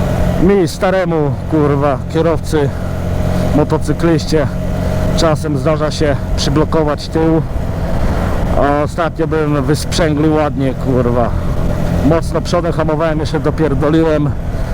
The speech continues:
po tylnym, gdzie mi się już motocykl tak unosi tył, w tym momencie jak obciążasz przód.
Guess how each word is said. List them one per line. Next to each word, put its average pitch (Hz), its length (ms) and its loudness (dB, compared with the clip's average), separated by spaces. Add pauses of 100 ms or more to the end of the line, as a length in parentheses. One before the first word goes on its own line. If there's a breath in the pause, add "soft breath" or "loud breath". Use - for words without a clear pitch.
po 147 100 4
tylnym, 151 520 2 (260)
gdzie 147 200 2
mi 147 120 2
się 151 120 0
już 135 140 2
motocykl 147 480 0 (220)
tak 143 180 0 (640 loud breath)
unosi 151 600 2 (160)
tył, 165 240 2
w - 80 -4
tym 143 140 0
momencie 151 380 0
jak 143 140 0
obciążasz 143 520 0
przód. 160 320 0